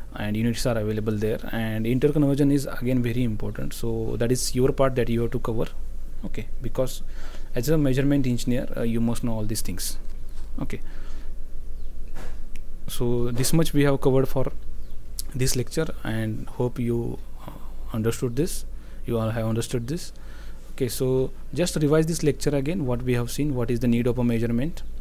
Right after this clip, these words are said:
what is the definition, so why to do the measurements, that is also again important. Methods are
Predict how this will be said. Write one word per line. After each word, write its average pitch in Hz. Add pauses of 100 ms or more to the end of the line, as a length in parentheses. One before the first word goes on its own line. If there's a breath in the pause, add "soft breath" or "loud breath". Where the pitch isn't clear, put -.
(600 loud breath)
what 110
is 110
the 117
definition, 117 (840)
so -
why 123
to 127
do 131
the 127
measurements, 123
that 113
is 113
also 113
again 107
important. 113
Methods 120
are 127